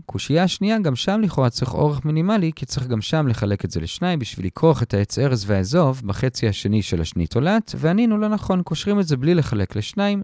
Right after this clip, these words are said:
זה היה השלב הראשון. בשלב השני, לגבי המחלוקת של הכובד, ראינו סתירה בין רב לברייתא, האם כשהצמר נשרף עוד בחלק העליון של האש, האם זה כשר או לא, וראינו שני תירוצים. אביי אמר, "זה תלוי האם זה אש גבוהה או לא."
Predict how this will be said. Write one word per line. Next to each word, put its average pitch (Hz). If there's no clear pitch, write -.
זה 151
היה 135
השלב 87
הראשון. 82
בשלב 190
השני, 170
לגבי 127
המחלוקת 127
של 87
הכובד, 160
ראינו 117
סתירה 120
בין 107
רב 120
לברייתא, 110
האם 127
כשהצמר 135
נשרף 131
עוד 110
בחלק 160
העליון 120
של 113
האש, 107
האם 110
זה 107
כשר -
או 85
לא, 160
וראינו 107
שני 87
תירוצים. 160
אביי 139
אמר, 110
"זה 92
תלוי 131
האם 113
זה 98
אש 110
גבוהה 90
או 78
לא." 110